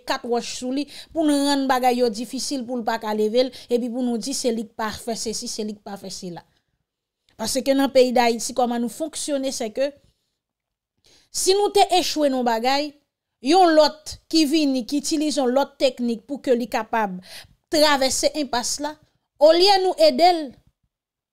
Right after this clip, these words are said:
non, nou prefere kanpe kwa devan paske fòk nou tout echwe nèt. Bagay yo pa ka kontinye konsa. Frè e sè byenneme,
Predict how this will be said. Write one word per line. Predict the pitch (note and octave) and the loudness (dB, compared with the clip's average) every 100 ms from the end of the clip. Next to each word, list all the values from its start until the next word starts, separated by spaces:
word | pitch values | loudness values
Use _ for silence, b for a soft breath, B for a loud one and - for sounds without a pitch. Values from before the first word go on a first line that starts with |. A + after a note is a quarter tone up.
| - | -2
non, | C#4 B3+ A#3 | 0 2 2
nou | D4 | 2
prefere | D4+ D4 D#4 C4+ B3+ | 2 2 2 2 2
kanpe | C4 - B3+ A#3+ | -2 -6 -8 -8
kwa | - C4 C#4 A#3+ | -4 2 4 4
devan | A#3+ B3+ | 2 0
paske | A#3+ G#3+ A#3+ | -4 -6 -6
fòk | B3 A#3+ | -6 -6
nou | B3 B3 | -8 -6
tout | C#4 - | -12 -6
echwe | A#3+ - A#3 | -6 -4 -6
nèt. | G#3+ G3+ - _ _ _ - | -6 -8 -12 _ _ _ -4
Bagay | D4+ D4 C4+ | 0 2 0
yo | |
pa | C4 A#3+ | -2 -6
ka | A3 | -10
kontinye | A3 G#3+ G3 F#3+ F#3 | -10 -12 -10 -10 -10
konsa. | F3+ - F#3 _ _ _ _ _ _ B | -12 -12 -14 _ _ _ _ _ _ B
Frè | D#4+ D4+ | 0 2
e | F4 | 2
sè | - F4 | 4 4
byenneme, | D4+ D4 C#4 C4+ | 4 2 2 0